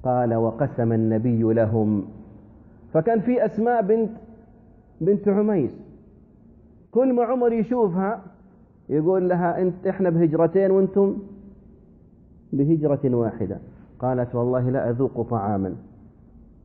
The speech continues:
إنكم مع رسول الله صلى الله عليه وسلم يواسي نوائبكم ويقضي حاجاتكم ويعلم ويؤدب جاهلكم،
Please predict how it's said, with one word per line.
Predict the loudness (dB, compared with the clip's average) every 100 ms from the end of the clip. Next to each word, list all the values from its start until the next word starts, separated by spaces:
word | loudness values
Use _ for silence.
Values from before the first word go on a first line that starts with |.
| -8 -2
إنكم | 0 0 0 0
مع | 0 -2
رسول | -4 -2 0
الله | 0 0 0 -2 -6 -8 -20 -20 -8
صلى | -4 -2
الله | -2 -2
عليه | -2 0
وسلم | -2 -2 -2 0
يواسي | 0 0 -2 -2 -2 -4 -10 -20 -20 -20 -20 -20 -20 -20 -20 -8
نوائبكم | -4 -2 2 2 2 0 -2 -2 -4
ويقضي | -2 -2 -2 0 0 0
حاجاتكم | 0 -2 0 -2 0 -2 -2 -2
ويعلم | 0 0 2 2 4 4 4 2 -6 -20 -12 0
ويؤدب | 2 2 0 0 2 2 2
جاهلكم، | 2 2 2 2 0 0 0